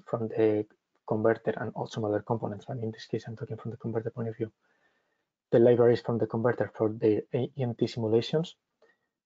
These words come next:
And we are, uh, seeing that more and more, uh,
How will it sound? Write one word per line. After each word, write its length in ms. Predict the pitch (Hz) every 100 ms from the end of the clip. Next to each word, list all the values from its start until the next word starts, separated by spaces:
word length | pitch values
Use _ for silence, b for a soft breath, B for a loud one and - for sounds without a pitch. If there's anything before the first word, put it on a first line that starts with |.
| _ _ _ _
And 240 | 180 180 -
we 180 | 160 139
are, 440 | 135 123 120 120
uh, 20 | 107
seeing 340 | - 131 127
that 180 | 120 113
more 200 | 117 117
and 120 | 110
more, 300 | 110 113 123
uh, 180 | 131 110